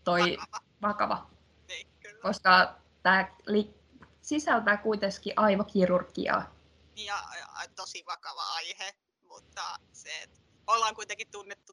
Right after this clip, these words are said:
Speaker 2: tosi pitkään, niin, niin me pystytään
Speaker 1: Mm.
Speaker 2: ottaa se hauskuus siitä irti, vaikka kuitenkin niinku aivokirurgia ja, ja, ja epilepsia on tosi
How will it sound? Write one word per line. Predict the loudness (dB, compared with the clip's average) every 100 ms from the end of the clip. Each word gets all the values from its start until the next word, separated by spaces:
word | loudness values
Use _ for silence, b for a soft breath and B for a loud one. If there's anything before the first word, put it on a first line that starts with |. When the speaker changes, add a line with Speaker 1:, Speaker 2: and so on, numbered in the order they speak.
| -20
Speaker 2:
tosi | -18 -16 -18 _
pitkään, | -12 -12 _ -8 -4 -4 -6 _
niin, | -20 -20 -20 -20 _ _ _ _ _ _ _ _
niin | -14 -14 -14 _ _ _ _ _
me | -18
pystytään | -16 -14 -8 -8 -8
Speaker 1:
Mm. | -12
Speaker 2:
ottaa | -10 -8 -8
se | -6
hauskuus | 2 2 2 -10 -14 -12
siitä | -12 -10 -12
irti, | -12 -16 -16
vaikka | -16 -14 -16 -16 _ _
kuitenkin | -16 -14 -16 -20 -20
niinku | -20 -14
aivokirurgia | -12 -14 _ -20 -20 -20 -20 -18 -16
ja, | -16 _ _ _ _ _ _
ja, | -12 -10 -12 -14 -12
ja | -12
epilepsia | -12 _ -20 -18 -16 -16
on | -16
tosi | -18 -20 -20